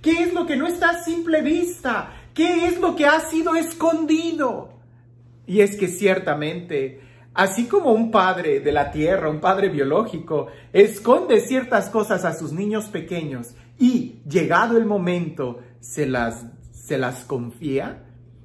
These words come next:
así también parece que Dios es con nosotros. Esconde algunos elementos para que, conforme vayamos creciendo y madurando,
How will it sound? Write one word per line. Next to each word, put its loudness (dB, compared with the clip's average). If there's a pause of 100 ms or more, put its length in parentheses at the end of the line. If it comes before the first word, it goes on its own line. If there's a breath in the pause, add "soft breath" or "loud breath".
(160)
así -6
también 2
parece 2
que 0
Dios -2
es -2
con -8
nosotros. -8 (440 soft breath)
Esconde 0
algunos 0
elementos -2 (340 soft breath)
para -2
que, -2
conforme -4
vayamos 2
creciendo 2
y 2
madurando, 2